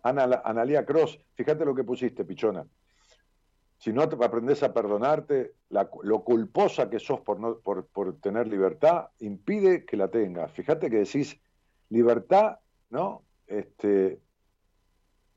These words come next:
eh, a ver, bueno, ya se fue corriendo eso.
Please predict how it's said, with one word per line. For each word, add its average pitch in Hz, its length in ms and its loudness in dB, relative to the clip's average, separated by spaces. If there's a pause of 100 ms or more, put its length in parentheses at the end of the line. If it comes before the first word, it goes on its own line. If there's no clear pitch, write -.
(600)
eh, 78 720 -6 (640)
a 90 100 2
ver, 95 340 4 (760)
bueno, 85 280 -4
ya 95 80 4
se - 140 -4
fue 98 240 0
corriendo 78 600 0
eso. 69 320 -8